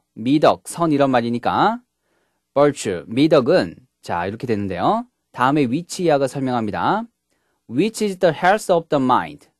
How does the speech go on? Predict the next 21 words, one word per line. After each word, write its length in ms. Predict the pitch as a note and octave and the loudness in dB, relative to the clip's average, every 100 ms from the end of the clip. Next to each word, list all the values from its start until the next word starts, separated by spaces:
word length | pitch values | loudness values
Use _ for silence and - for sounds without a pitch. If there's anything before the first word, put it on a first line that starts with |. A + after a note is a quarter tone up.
| _ | _
자, 180 | A2 F#2+ | -6 -6
괄호를 380 | - D3+ G3 G3+ | 0 4 4 2
묶어서 580 | C#3+ D3 B2 F#3 A2+ F2+ | 2 0 4 4 4 2
virtue를 340 | C#3 D3 D#3 D3+ | 0 0 -2 -4
설명해주고 480 | G3+ G3+ F#3+ D3 | -4 -4 -4 -4
있어요. 480 | G2+ G2+ F2+ D3+ A3+ - _ _ _ _ _ - | -4 -4 0 0 0 -6 _ _ _ _ _ -2
which는 580 | E3 F#3 - - G2+ - | 0 0 -2 0 -2 4
virtue를 560 | D#3+ F#3 F3+ G3 G3 | 4 4 0 2 2
선행사로 500 | F#3 F#3 F#3 F3+ F3 | 0 -2 -2 0 2
하는 240 | E3 E3+ F3+ | 2 0 -4
주격 280 | - F#3 | -4 -2
관계 220 | F3 D#3+ D3+ | 0 0 0
대명사죠. 680 | C3+ B2 A#2 E3+ E3+ E2+ - _ _ _ _ _ _ _ | -2 -4 0 2 2 0 -12 _ _ _ _ _ _ _
Virtue, 440 | C#3 C3+ G3+ - - _ | 2 2 2 -4 -20 _
which 340 | A2 E3+ - G3 | -6 -6 -2 -4
is 180 | F3 - | -4 0
the 220 | E3+ F3+ - | 0 0 -2
health 300 | E3+ F3+ F3+ | 0 0 2
of 160 | D3 - | -2 0
the 160 | B2+ A#2 | -4 0
mind. 380 | G2+ D#2+ - | -2 -2 -12